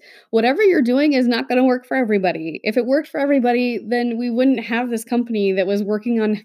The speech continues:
connecting with other people and providing it. Like, everybody would already be signed up <laughs> and doing it, which is not the case. This is not every, it's not gonna work for everybody, but you will find your people, and you will find the people that wanna join you because of you. Just,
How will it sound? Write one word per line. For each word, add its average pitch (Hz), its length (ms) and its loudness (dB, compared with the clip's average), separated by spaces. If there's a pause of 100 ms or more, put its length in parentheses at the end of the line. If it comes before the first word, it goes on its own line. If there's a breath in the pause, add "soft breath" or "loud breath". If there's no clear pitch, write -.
connecting 214 380 -2
with 202 140 -4
other 190 160 -2
people 202 320 -2
and 196 120 -2
providing 190 440 -2
it. - 140 -12
Like, 175 220 -4 (360 soft breath)
everybody 226 380 4
would 214 140 4
already 202 260 4
be 190 120 -2
signed 185 300 -2
up 156 300 -4
<laughs> - 60 -16
and 254 300 2 (140)
doing 233 220 2
it, - 480 -2 (320 loud breath)
which 254 200 2
is 247 140 0
not 233 240 -4
the 233 80 -6
case. - 520 -8 (300 soft breath)
This 226 160 0
is 247 120 0
not 240 200 2
every, 247 240 0
it's 208 180 -4
not 226 120 -2
gonna 226 140 -2
work 185 200 -2
for - 80 -4
everybody, 135 560 -4
but 208 140 0
you 277 140 2
will 320 200 0
find 254 160 -4
your 220 120 -2
people, 165 500 -6 (400)
and 233 140 2
you 240 100 0
will 254 180 0
find 247 200 -6
the 240 40 -2
people 202 260 -2
that 190 100 0
wanna 180 200 -2
join 170 240 -4
you 170 120 -4
because 175 320 -4
of 175 120 -10
you. 175 520 -4 (400)
Just, 233 240 -2